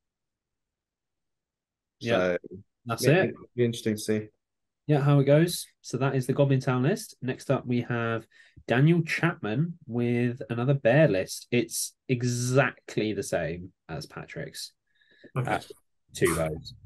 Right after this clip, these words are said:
Speaker 2: So he's
Speaker 1: So
Speaker 2: just, he's just, instead of having
Speaker 1: Is it not exactly the
Speaker 2: bow in
Speaker 1: same?
Speaker 2: each,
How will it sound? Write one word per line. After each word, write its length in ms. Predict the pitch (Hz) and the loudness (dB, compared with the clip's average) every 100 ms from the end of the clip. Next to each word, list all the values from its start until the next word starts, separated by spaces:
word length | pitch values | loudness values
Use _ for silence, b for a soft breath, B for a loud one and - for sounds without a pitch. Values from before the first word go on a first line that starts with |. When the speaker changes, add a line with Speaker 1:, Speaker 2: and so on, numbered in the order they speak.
| - | -16
Speaker 2:
So 200 | - 131 | 0 4
he's 80 | 127 | 4
Speaker 1:
So 60 | 131 | 4
Speaker 2:
just, 360 | - - - _ _ | 2 0 -4 _ _
he's 260 | 117 123 120 | -4 -2 0
just, 280 | 127 - _ - | -2 -4 _ -4
instead 280 | 117 117 127 | -2 4 4
of 80 | 120 | 6
having 560 | 120 110 107 104 101 - _ _ _ _ _ _ _ - | 4 4 2 2 -2 -8 _ _ _ _ _ _ _ -10
Speaker 1:
Is 100 | 101 | -4
it 100 | 98 | -2
not 140 | 104 | -2
exactly 340 | 107 113 - 123 | -4 -6 -2 0
the 80 | |
Speaker 2:
bow 60 | 110 | 2
in 80 | 107 | 2
Speaker 1:
same? 80 | 101 | 0
Speaker 2:
each, 520 | 95 - - - - | -6 -10 -14 -16 -12